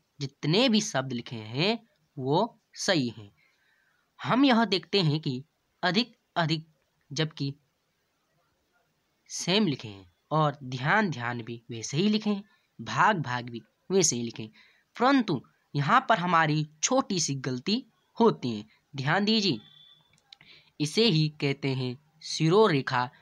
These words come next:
लगाने के नियम। इस नियम में हमसे छोटी गलती हो जाती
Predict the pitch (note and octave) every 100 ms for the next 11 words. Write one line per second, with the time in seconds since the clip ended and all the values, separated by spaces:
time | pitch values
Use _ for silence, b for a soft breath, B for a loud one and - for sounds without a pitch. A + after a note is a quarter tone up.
0 | _ C3 B2+ C3+ C3 F#3+ G3+ C3 C3 B2+
1 | C3 C#3 _ _ _ - _ _ _ _
2 | _ _ _ _ _ B3+ - A3+ G3+ G3
3 | F3+ E3+ F3 _ _ _ - D#3 E3+ D3
4 | D3 C#3+ _ - G3+ G#3+ D#3 C#3 C3 B2
5 | A#2+ - - D#3+ F3 C3 A#2 A#2